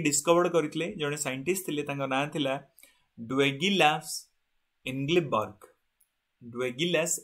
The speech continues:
ଏଙ୍ଗଲବର୍ଗ। ତ ଇଏ ନାଇନଟିନ୍ ସିକ୍ସଟି ଥ୍ରୀରେ ଷ୍ଟାନଫୋର୍ଡ ରିସର୍ଚ୍ଚ ଇନଷ୍ଟିଚ୍ୟୁଟରେ ନାଇନଟିନ୍ ସିକ୍ସଟି ଥ୍ରୀରେ ମାଉସକୁ ଡେଭଲପ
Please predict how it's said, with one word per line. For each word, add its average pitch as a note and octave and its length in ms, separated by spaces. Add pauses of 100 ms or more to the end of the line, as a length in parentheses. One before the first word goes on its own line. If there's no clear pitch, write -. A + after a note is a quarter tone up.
(100)
ଏଙ୍ଗଲବର୍ଗ। D3 580 (800)
ତ B2 40 (1120)
ଇଏ D#3 220 (360)
ନାଇନଟିନ୍ C#3+ 440
ସିକ୍ସଟି F#3 260 (140)
ଥ୍ରୀରେ E3 380 (800)
ଷ୍ଟାନଫୋର୍ଡ C#3 560 (100)
ରିସର୍ଚ୍ଚ E3 380
ଇନଷ୍ଟିଚ୍ୟୁଟରେ E3+ 1200 (260)
ନାଇନଟିନ୍ C3+ 400
ସିକ୍ସଟି - 240 (100)
ଥ୍ରୀରେ D3 280 (140)
ମାଉସକୁ C#3+ 460 (440)
ଡେଭଲପ C3+ 280